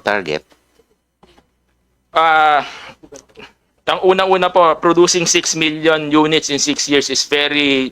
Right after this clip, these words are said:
Speaker 2: challenging. Kahit po yung, kahit buhusan natin ang pera yan, in reality, hindi po natin magagawa yan kasi wala naman tayong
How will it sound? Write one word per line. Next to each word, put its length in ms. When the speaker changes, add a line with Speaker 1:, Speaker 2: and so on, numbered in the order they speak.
Speaker 2:
challenging. 560
Kahit 320
po 160
yung, 160
kahit 240
buhusan 400
natin 320
ang 160
pera 240
yan, 320
in 160
reality, 560
hindi 240
po 160
natin 320
magagawa 480
yan 240
kasi 240
wala 240
naman 240
tayong 400